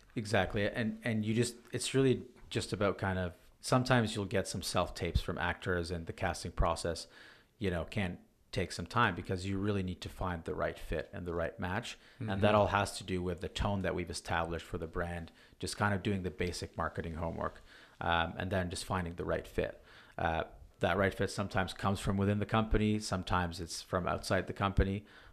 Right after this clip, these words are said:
Speaker 1: uh, but it is sort of a critical phase in, you know,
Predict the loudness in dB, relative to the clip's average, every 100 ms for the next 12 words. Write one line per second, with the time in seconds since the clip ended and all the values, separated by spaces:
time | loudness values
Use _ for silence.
0 | 2 6 6 6 4 4 2 4 4 4
1 | 0 0 0 2 -2 -2 -2 0 -2 -4
2 | -6 -8 -14 _ -20 _ _ -2 -2